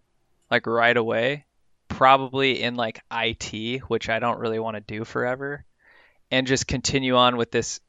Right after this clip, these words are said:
kind of same schedule that I'm on? Or do I kind of do something, like, that I want to do, which has, like, financial consequences,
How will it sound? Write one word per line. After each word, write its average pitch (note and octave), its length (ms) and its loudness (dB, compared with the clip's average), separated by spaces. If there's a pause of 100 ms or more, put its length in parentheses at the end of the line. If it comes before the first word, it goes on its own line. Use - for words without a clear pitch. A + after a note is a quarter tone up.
(240)
kind F3 180 2
of - 60 -2
same C3 680 0 (500)
schedule B2 680 2
that A#2+ 120 2
I'm A2 180 -2
on? C#3+ 400 -2 (960)
Or E3+ 260 10
do D#3+ 140 6
I C#3+ 100 8
kind D3 260 0
of C3+ 100 -6
do C3 160 0
something, B2+ 480 -2
like, A2 540 -6 (340)
that A#2+ 120 -2
I A2+ 140 4
want C3 360 2
to C3+ 80 -8
do, A2 380 -4 (340)
which A#2+ 180 -2
has, A#2+ 400 2
like, G#2+ 200 -6
financial A2+ 560 -4
consequences, A2+ 920 -12